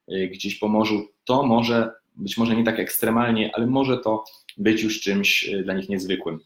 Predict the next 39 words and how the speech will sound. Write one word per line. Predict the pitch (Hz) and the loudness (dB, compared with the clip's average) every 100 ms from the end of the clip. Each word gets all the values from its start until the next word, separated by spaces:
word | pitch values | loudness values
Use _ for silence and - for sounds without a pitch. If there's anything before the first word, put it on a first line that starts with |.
| - | -14
Natomiast | - 113 107 | -2 -2 -2
jeśli | 107 - | -6 -2
mówimy | 110 107 | 0 0
o | |
sportach | 107 101 101 127 | -2 -6 -4 -4
ekstremalnych, | 123 117 113 104 95 - | -4 0 2 2 0 -4
typu | _ 95 95 - _ | _ -6 -6 -10 _
skoki | - - 131 127 | -10 0 0 2
różnego | 113 107 107 104 | 0 2 0 0
rodzaju, | 98 101 101 | 2 2 2
czy | 101 | -2
wspinanie | - - 104 110 107 | -6 -4 -2 2 0
się | 101 101 - _ _ | 0 -4 -6 _ _
w | - | -10
Himalaje, | - 123 107 101 98 101 - _ _ _ _ _ _ - - - | -2 2 2 2 2 0 -8 _ _ _ _ _ _ -4 -4 2
to | 110 | 4
jest | 107 104 | 4 2
już, | 98 98 - | -2 0 2
e, | 92 98 92 | 2 2 0
odmienny | 98 107 107 | 2 2 2
stan | 104 98 | 2 -2
grubszego | 95 98 - 95 | -2 -4 -2 -2
kalibru. | 95 95 - - - - - | 0 -2 -4 -10 -14 -20 -4
Ja | 104 | 0
mam | 110 | 2
na | 107 | 2
swoim | - 101 | 0 0
koncie | 101 104 107 | 0 -2 -4
wspinanie | - - 104 104 104 | -6 -6 -4 -2 0
się | 101 95 | -2 -4
w | - | -6
Kalifornii | 101 101 104 107 104 | -4 -4 0 0 0
na | 101 | -2
wulkan, | 101 104 101 98 98 - _ _ | -2 -4 -4 -4 -6 -18 _ _
który | - 110 | 0 2
miał | 104 | 2
ponad | 110 107 | 2 -2
cztery | - 120 113 | 0 2 2
kilometry. | 110 104 107 - 127 135 | 2 0 0 0 0 -2